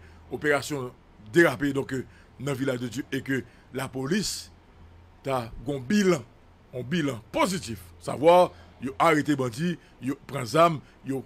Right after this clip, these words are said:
ils ont conquéré en partie dans le territoire Village de Dieu, hein. Eh bien, il t'a pas venu, en fait, ils ont crédit, il t'a pas permettre que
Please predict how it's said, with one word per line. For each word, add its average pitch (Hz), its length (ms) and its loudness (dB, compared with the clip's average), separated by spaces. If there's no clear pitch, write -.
ils 135 100 -6
ont 123 40 -6
conquéré 165 320 -2
en 151 140 0
partie 156 280 -2
dans 165 80 0
le 127 60 -4
territoire 135 380 0
Village 120 220 -4
de 120 80 -6
Dieu, 117 240 2
hein. 190 120 6
Eh 113 60 -8
bien, 123 100 -6
il 117 80 -8
t'a 135 100 -2
pas 139 160 0
venu, 135 360 -8
en 120 80 -12
fait, 190 260 -4
ils 143 60 -10
ont 117 40 -10
crédit, 160 540 -4
il 117 60 -10
t'a 123 100 -2
pas 123 80 -4
permettre 143 260 -2
que 131 140 -6